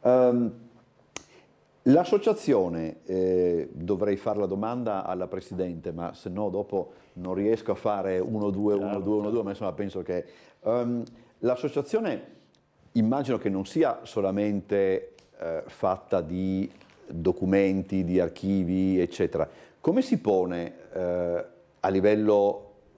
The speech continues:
Speaker 1: proprio di eventuali proposte, iniziative ed altro?
Speaker 2: <clears throat> Allora, noi crediamo che, eh, avendo fatto questo particolare intervento sull'archivio di, di famiglia, sull'archivio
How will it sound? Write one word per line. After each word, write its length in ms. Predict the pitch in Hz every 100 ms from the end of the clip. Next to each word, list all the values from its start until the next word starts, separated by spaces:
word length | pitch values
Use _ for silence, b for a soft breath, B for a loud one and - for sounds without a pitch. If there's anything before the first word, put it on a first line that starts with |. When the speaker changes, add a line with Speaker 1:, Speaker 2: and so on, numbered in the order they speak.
| -
Speaker 1:
proprio 240 | - 110 95
di 280 | 107 - - _ -
eventuali 380 | 80 87 95 95
proposte, 580 | 98 90 107 104 - 104
iniziative 540 | 98 95 95 101 90
ed 80 | 85
altro? 360 | 71 71 - - _ - -
Speaker 2:
<clears throat> 420 | - 170 - - -
Allora, 320 | - 135 156 127
noi 180 | 156 160
crediamo 800 | 147 143 120 147 170 156 113 -
che, 280 | 123 127 107
eh, 160 | -
avendo 760 | 110 107 107 147 143 131 123 -
fatto 760 | - - 135 127 - 113 98 -
questo 520 | 117 127 - - 113
particolare 760 | - 104 101 107 - 117 131 131
intervento 640 | 104 95 98 117 120 110
sull'archivio 1300 | - 101 98 92 - 117 107 98 95 90 90 85 82
di, 560 | 98 87 87 82 82
di 100 | 87
famiglia, 480 | 90 92 92 107 104
sull'archivio 760 | 87 90 87 - 101 98 87 82